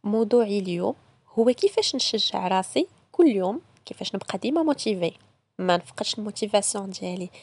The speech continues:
طيلة اليوم. إذن، شنو ممكن يكونوا الخطوات اللي خاص نتبع باش نخلي نهاري كله تشجيع ليا؟ حيت إلا خليت راسي مشجع كل نهار بلا ما نستسلم،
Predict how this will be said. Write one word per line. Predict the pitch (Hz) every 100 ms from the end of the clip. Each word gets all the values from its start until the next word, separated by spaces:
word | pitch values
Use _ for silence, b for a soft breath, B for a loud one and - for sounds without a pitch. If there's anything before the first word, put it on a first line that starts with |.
| B _ -
طيلة | 277 277 269
اليوم. | 240 233 247 339 b b b b b _ _ _
إذن، | 247 226 85 - _ -
شنو | - 302
ممكن | 392 370 - 330
يكونوا | 302 - 339 320
الخطوات | - 277 247 247 277 -
اللي | - -
خاص | 226 -
نتبع | 208 - - - 269 - b b b
باش | 226 233 262 294 247
نخلي | - 233 214
نهاري | 208 220 214 226 320 _ _
كله | - 277 285
تشجيع | - - 208 220 -
ليا؟ | 190 151 - - _ _ _ b b b b b
حيت | 226 -
إلا | 208 196
خليت | - 202 196 -
راسي | 185 190 -
مشجع | 202 - 214 208 -
كل | - 226 220
نهار | 208 226 240 - _ _
بلا | 196 196 226
ما | 269
نستسلم، | 254 - - - 226